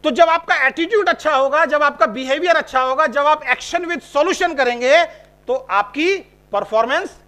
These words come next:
बेहतर होगी। आप देख लीजिए, जिसकी भी परफॉर्मेंस बेहतर है ना, उसका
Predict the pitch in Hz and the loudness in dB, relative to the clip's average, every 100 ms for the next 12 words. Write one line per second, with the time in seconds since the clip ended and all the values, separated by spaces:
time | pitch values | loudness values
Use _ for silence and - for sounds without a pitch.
0 | _ _ _ _ _ _ _ _ _ - | _ _ _ _ _ _ _ _ _ -14
1 | 156 160 165 180 127 110 - _ _ _ | -10 -8 -6 -6 -8 -14 -20 _ _ _
2 | _ _ _ _ _ _ _ _ _ _ | _ _ _ _ _ _ _ _ _ _
3 | _ _ _ _ _ _ _ _ _ _ | _ _ _ _ _ _ _ _ _ _
4 | _ _ _ _ _ _ _ _ _ - | _ _ _ _ _ _ _ _ _ 0
5 | 240 208 349 302 285 220 202 185 - 349 | 0 0 -4 -4 -6 -6 -8 -8 -6 -2
6 | 359 330 285 277 302 349 370 254 254 311 | -2 0 -2 0 0 0 -2 -2 0 2
7 | 302 269 302 302 - 220 - | 2 2 -2 -4 -12 -10 -6